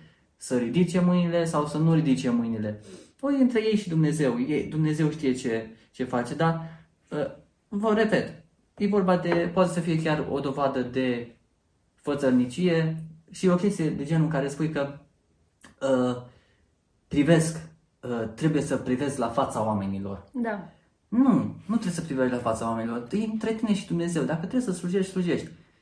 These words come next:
Speaker 1: Eu știu persoane care conduc cântarea și conduc cântarea, conduc închinarea, efectiv de la pian, cu ochii deschiși, nu știu ce, și biserica e foarte cercetată. De ce? Pentru că e ceva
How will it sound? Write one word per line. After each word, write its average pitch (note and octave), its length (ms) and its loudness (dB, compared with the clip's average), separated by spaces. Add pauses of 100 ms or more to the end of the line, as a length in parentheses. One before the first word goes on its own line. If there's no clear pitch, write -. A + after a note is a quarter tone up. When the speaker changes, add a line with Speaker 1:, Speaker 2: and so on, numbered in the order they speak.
(160)
Speaker 1:
Eu A3 100 -2
știu B3 480 0 (360)
persoane G#3 400 2
care E3 420 0 (580)
conduc F#3+ 300 4
cântarea G#3 680 0 (480)
și - 180 -8
conduc A3+ 340 0
cântarea, F#3 400 2
conduc G#3 260 0
închinarea, A3 760 -2 (300)
efectiv B3 460 0
de G3 60 2
la F3 120 4
pian, C4 460 2
cu B3 80 0
ochii A3 180 0
deschiși, F#3+ 480 0
nu A3+ 60 0
știu G#3 160 -2
ce, D#4+ 200 -4
și C#4 140 0
biserica C4 400 0
e B3 60 2
foarte C4+ 300 -4
cercetată. A3+ 680 -6
De F#3 80 -4
ce? - 160 -4
Pentru G#3 340 -6
că A3 140 -6 (500)
e G#3+ 120 -4
ceva A3 380 0